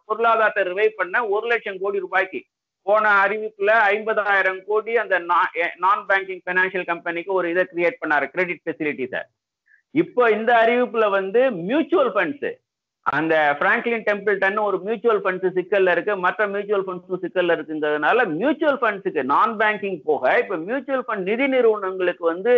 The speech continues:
அது மாதிரி ஒரு இன்னொரு ஐ-, ஐம்பதாயிரம் கோடி, ஒரு லட்சம் கோடிக்கு கடன் கொடுக்கறதுக்கு ஆர் பி ஐ உதவி பண்ணிருக்கு. மாநிலங்கள் இங்க நம்ம தமிழக அரசு ஏழேகால், ஏழரை சதவீதத்துல மார்க்கெட்ல loan வாங்குறாங்க, Long term loan.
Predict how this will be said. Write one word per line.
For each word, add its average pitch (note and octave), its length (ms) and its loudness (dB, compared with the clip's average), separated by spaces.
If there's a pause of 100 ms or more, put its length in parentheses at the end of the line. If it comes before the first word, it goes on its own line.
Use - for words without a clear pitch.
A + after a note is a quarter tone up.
(160)
அது F#3+ 220 2
மாதிரி G3+ 240 2
ஒரு F#3+ 160 2
இன்னொரு A3+ 260 0
ஐ-, F#3+ 260 0
ஐம்பதாயிரம் F#3 540 0
கோடி, F3+ 120 -6 (120)
ஒரு A3 120 0
லட்சம் A3 380 -2
கோடிக்கு G3+ 480 0 (720)
கடன் A3 380 0
கொடுக்கறதுக்கு F3 760 0 (240)
ஆர் G3 240 2
பி F3 120 -2
ஐ A#3 80 2 (120)
உதவி A3 260 2
பண்ணிருக்கு. C#3+ 460 -2 (600)
மாநிலங்கள் C4+ 840 2
இங்க A#3 140 0
நம்ம G#3+ 240 -2 (120)
தமிழக C4 400 2
அரசு F#3 360 0 (1200)
ஏழேகால், C#4+ 540 4 (140)
ஏழரை C#4 340 2
சதவீதத்துல C#4 720 -2
மார்க்கெட்ல B3+ 560 0
loan B3 260 0
வாங்குறாங்க, A3 480 0 (720)
Long B3+ 360 0
term A#3+ 240 0
loan. G#3 260 -2